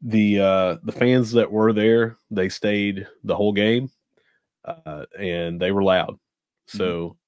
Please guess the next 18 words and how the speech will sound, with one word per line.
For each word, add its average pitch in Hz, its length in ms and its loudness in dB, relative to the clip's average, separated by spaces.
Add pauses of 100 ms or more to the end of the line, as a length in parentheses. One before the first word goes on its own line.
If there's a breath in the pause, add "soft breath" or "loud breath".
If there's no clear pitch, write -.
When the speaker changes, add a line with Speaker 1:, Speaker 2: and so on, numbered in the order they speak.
Speaker 1:
I 113 140 4
one 113 240 2
hundred 107 280 -2
percent 101 540 -6
do 107 220 0
believe 104 560 0
that 85 160 -10
even 101 260 -4
though 101 160 -2
it 95 140 -4
wasn't 101 480 -4
the 90 240 -6
crowd 113 540 2
that 101 120 -2
I 101 80 0
was 92 160 -6
hoping 98 380 -4
for, 78 320 -14